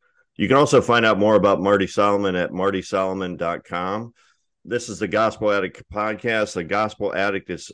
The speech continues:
is a believer who acknowledges that they need Jesus just as much today as the day they first trusted him, and who believes that the good news about Jesus is the best news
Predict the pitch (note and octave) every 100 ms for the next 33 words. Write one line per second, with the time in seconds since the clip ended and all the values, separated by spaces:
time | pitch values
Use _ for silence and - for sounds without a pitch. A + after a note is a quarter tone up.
0 | - F#2+ F2 D#2+ F2 F#2+ A#2 G2+ F2+ G#2+
1 | - _ F#2+ F2+ F2 F#2 G2+ G2+ G2 F#2
2 | E2+ D#2+ E2 E2+ G2 G2 F2 F2 D#2 E2+
3 | - F#2 - G2+ G#2 G2 - - F2 G2+
4 | G2 F2 E2 - _ E2+ D#2 E2+ D2+ F2+
5 | E2+ E2 F2+ E2 - - G2 F2 - D2+
6 | C#2 B1+ - _ _ _ _ _ - F2+
7 | G2 F2 G2 F#2+ G#2 G#2 F#2 - _ _
8 | - G2 F#2+ F2 A2 B2+ C3+ B2 G#2 G2+
9 | G2 F#2+ A2 G2 G2+ G2 E2+ F#2 D2 G2
10 | G2+ G2 - F#2 F#2+ F#2 E2